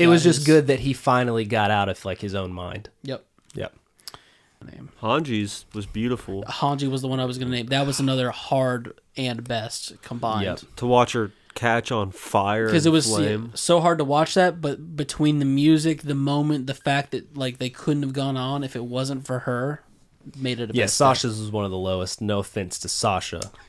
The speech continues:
Speaker 1: Yeah, yeah,
Speaker 3: She
Speaker 1: yeah.
Speaker 3: just got shot by a twenty-two, and that was it.
Speaker 1: Oh, well, and can you please remi-, this is a good, uh,
Speaker 2: Yeah, do you want me to say it?
Speaker 1: wait one second, because it falls into Katie's last question.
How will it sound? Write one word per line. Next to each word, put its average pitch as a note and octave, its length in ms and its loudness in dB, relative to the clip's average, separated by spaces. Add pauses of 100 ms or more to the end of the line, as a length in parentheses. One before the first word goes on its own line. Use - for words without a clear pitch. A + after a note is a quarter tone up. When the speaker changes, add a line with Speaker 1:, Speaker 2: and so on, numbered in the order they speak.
(120)
Speaker 1:
Yeah, G#3 320 0
yeah, E3 420 2
Speaker 3:
She D3 220 -4
Speaker 1:
yeah. B2 180 -2 (200)
Speaker 3:
just B2 160 2
got A2+ 160 4
shot - 420 0
by G#2+ 140 -2
a G2+ 80 -2
twenty-two, G#2 640 -4
and F#2+ 80 -8
that - 20 -4
was D#3 540 4
it. C3+ 40 2
Speaker 1:
Oh, C3+ 280 0
well, D3 180 4
and C#3 180 4
can D#3 160 2
you D3+ 260 6
please D3 380 6
remi-, D3 280 4
this D#3 280 2
is D#3+ 120 0
a D#3+ 80 6
good, C#3+ 360 4
uh, C3 460 0
Speaker 2:
Yeah, A2 220 0
do G#2+ 80 -4
you A#2 60 0
want A2 100 -2
me A2 60 0
to G2+ 40 0
say G#2+ 220 -2
it? B2 120 0
Speaker 1:
wait D3 440 -2
one C3+ 80 0
second, C3+ 320 0
because B2 200 -8
it A2 200 -10
falls C3 360 0
into B2+ 160 -2
Katie's B2+ 380 -2
last A#2+ 220 -6
question. B2 420 -4